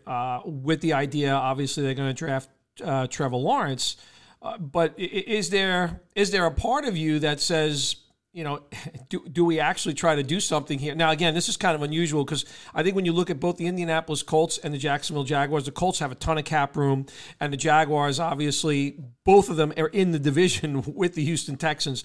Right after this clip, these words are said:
So the likelihood of him moving to one of those two teams is probably very, very low percentile. Uh, but do you make an attempt if you're Urban Meyer and the Jer-, Jacksonville Jaguars, or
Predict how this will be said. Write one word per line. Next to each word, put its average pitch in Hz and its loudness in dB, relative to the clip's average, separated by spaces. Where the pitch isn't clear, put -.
So 170 -2
the 160 -2
likelihood 180 2
of 147 -2
him 160 0
moving 165 2
to 156 -2
one 156 2
of 147 2
those 143 0
two 156 -2
teams 139 -2
is 131 -4
probably 143 2
very, 156 2
very 139 4
low 143 4
percentile. 139 0
Uh, 147 4
but 147 2
do 151 -4
you 165 2
make 175 4
an 190 0
attempt 180 -2
if 151 -4
you're 156 2
Urban 156 0
Meyer 151 0
and 147 -4
the 139 -4
Jer-, 156 -2
Jacksonville 151 -2
Jaguars, 156 2
or 170 6